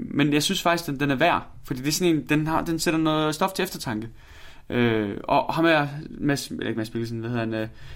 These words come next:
Nikolaj Coster-Waldaus rolle her er en ret interessant karakter. Og han tager nogle ret interessante valg, hvor man sådan tænker, det er, det er meget modigt.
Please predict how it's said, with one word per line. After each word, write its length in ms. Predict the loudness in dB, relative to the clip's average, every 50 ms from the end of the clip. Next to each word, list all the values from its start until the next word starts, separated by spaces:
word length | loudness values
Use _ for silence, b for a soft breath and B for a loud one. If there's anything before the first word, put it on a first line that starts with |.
| B B
Nikolaj 220 | 0 2 2 2 2
Coster-Waldaus 640 | 2 0 -2 0 2 2 4 4 4 2 0 0
rolle 280 | 2 4 4 4 4 2
her 140 | 2 2 2
er 140 | 2 2
en 160 | 2 0 0 0
ret 120 | 0 0
interessant 540 | 0 -2 -2 -2 0 2 2 2 0 0 -4 -8 -8
karakter. 360 | -8 -6 -6 -4 -4 -6 -6 -6 -10 b b b b b b
Og 80 | b -2
han 60 | 0
tager 200 | 2 4 4 4
nogle 220 | 4 4 2 0 -2 -2 0
ret 180 | 0 0 0
interessante 440 | 0 -2 -2 -2 0 0 0 0 0
valg, 180 | 0 0 -2 -4 -8 -14 -20 -20 -14 -8
hvor 100 | -4 -4
man 100 | -4 -4
sådan 160 | -4 -4 -4
tænker, 220 | -2 0 0 0
det 240 | 0 0 0 0 2
er, 380 | 2 2 2 4 2 2 0 -2 -6 b b b b b b b b b b b b b b b -20 -14 -2 2
det 60 | 4
er 40 | 4 6
meget 260 | 6 6 6 6 6
modigt. 440 | 6 6 8 8 6 6 4 0